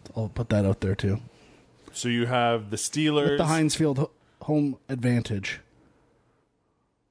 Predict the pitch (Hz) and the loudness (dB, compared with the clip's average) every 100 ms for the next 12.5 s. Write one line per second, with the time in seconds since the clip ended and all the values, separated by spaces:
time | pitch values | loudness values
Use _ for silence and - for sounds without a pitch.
0 | _ _ _ _ _ - - 123 127 123 | _ _ _ _ _ -8 0 4 6 4
1 | 107 117 113 120 110 107 101 - - - | 4 2 2 0 0 0 -4 -8 -8 0
2 | 147 156 180 196 - - _ _ _ - | 2 2 2 2 -2 -20 _ _ _ -4
3 | - 117 101 90 - - 123 123 107 85 | 2 4 4 2 0 -2 2 4 2 0
4 | - _ _ - 113 110 95 85 - - | -10 _ _ 0 4 4 2 -2 -8 -12
5 | - _ _ _ _ _ _ _ 175 170 | -18 _ _ _ _ _ _ _ -4 -2
6 | 107 107 104 131 95 90 104 110 147 - | 0 -2 -2 -2 -2 -2 -4 -4 -6 -8
7 | 95 - _ - _ - 143 139 - 117 | -8 -8 _ -20 _ -6 -2 -2 0 0
8 | 98 - 107 101 147 - - - - - | -2 -4 0 0 2 0 -2 -16 -10 -6
9 | - 185 - _ - - - - - - | -2 -4 -6 _ -20 -20 -20 -20 -20 -12
10 | - 131 135 139 131 127 123 131 131 127 | -2 2 4 4 2 2 2 2 2 2
11 | 127 135 131 156 - 151 120 _ - - | 2 2 2 0 -4 -6 -6 _ -20 -20
12 | - 117 120 113 | -18 -14 -8 -8